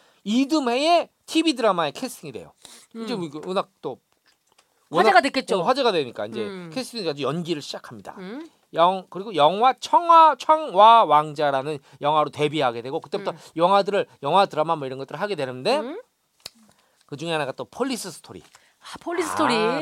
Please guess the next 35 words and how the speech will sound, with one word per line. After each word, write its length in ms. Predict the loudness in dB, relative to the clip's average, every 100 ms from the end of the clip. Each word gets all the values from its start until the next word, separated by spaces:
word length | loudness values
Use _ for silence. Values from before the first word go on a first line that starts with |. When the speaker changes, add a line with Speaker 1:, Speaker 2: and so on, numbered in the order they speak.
| -4
Speaker 2:
너무 220 | -4 -4
Speaker 1:
성룡의, 100 | -6
Speaker 2:
재밌어. 120 | -6
성룡과 360 | -4 -2 -2 0
Speaker 1:
성룡의, 320 | -2 -2 -6 -6
Speaker 2:
함께. 260 | -8 -10
Speaker 1:
예, 60 | -10
성룡의 320 | -12 -14 -16 _ -14
Speaker 2:
너무 80 | -4
Speaker 1:
폴리스 220 | -2 -2
Speaker 2:
재밌는 180 | -6 -8
영화. 80 | -8
Speaker 1:
스토리, 440 | -8 -8 -6 -8
폴리스 220 | -8 -10 -10
Speaker 2:
네. 220 | -10 -14
Speaker 1:
스토리를 480 | -16 -16 -16 -18 -16
하게 180 | -12 -12
돼요. 200 | -14 -18 _ _ -20
Speaker 2:
음. 120 | -16
Speaker 1:
자, 560 | -8 -6 -6 -6 -6 -8
그런데 220 | -10 -10 -8
이제 220 | -4 -4 _ _ _ _ _ _
계속 380 | -4 0 0 -2
이제 160 | -4 -2
막 180 | -2 _ _ _ _ _
일이 280 | -2 0 0
들어오니까 540 | -2 -4 -4 -2 -2
Speaker 2:
음. 180 | -4 -16 _ -20
Speaker 1:
이 300 | -16 -10 -6
양반이 460 | -4 -2 -4 -4
이제 260 | -8 -6 -8 _ _ _
사실은 520 | -16 -14 -10 -10 -10 _ _
이 300 | -8 -6 -4
장만옥 560 | -6 -6 0 0 -2 -6 _ -20
씨가 420 | -10 -4 -4